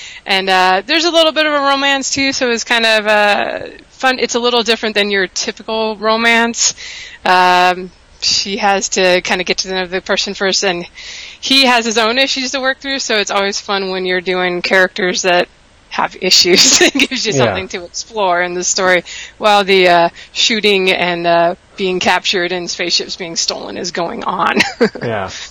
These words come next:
Speaker 2: No, that's, that sounds, sounds like a, a great setup. Um, and what, what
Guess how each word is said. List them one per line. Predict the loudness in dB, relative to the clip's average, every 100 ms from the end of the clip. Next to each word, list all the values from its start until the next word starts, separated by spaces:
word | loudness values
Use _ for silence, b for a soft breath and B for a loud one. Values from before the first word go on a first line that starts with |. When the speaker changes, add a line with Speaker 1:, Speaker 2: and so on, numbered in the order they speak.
| -20 B B B B 4
Speaker 2:
No, | 6
that's, | 6 4
that | 2 2
sounds, | 4 2 0
sounds | -2 0 2
like | 4
a, | 6 4 2 0
a |
great | -4 -2 0 0 -6 -6
setup. | 2 4 2 -2 -10
Um, | -6 -4 -4 -4 -8 -12 _ _ _ _ -2
and | 4
what, | 4 4
what | 2 0 0